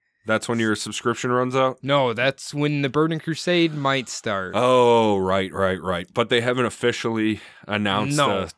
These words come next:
Speaker 1: a hard and fast launch date?
Speaker 2: Uh, no, not yet, but,
Speaker 1: You can
Speaker 2: uh,
Speaker 1: wear
Speaker 2: we're
Speaker 1: your
Speaker 2: getting
Speaker 1: Burning
Speaker 2: there.
Speaker 1: Crusade shirt again.
Speaker 2: Oh, it's fall-, it fell apart.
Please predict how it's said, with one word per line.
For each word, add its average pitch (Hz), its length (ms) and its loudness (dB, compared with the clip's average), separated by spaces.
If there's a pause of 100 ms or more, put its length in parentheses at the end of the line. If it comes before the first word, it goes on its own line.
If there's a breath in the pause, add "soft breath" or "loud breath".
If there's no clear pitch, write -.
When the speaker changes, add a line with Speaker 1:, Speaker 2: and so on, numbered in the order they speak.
Speaker 1:
a 104 100 0
hard 104 380 0
and 92 100 -6
fast 101 460 0
launch 101 320 -2
date? 107 180 0
Speaker 2:
Uh, 110 60 -4 (440)
no, 123 280 0
not 117 280 0
yet, 101 340 -2
but, 110 80 0
Speaker 1:
You 104 80 0
can 123 120 -2
Speaker 2:
uh, 107 80 2
Speaker 1:
wear 131 140 4
Speaker 2:
we're 135 80 2
Speaker 1:
your 123 80 2
Speaker 2:
getting 117 160 2
Speaker 1:
Burning 127 140 0
Speaker 2:
there. 104 100 -4
Speaker 1:
Crusade 131 360 0
shirt 98 240 -2
again. 87 400 -6
Speaker 2:
Oh, 117 200 -2
it's - 160 -8
fall-, 127 260 0
it 127 140 -4
fell 127 240 0
apart. 101 400 -2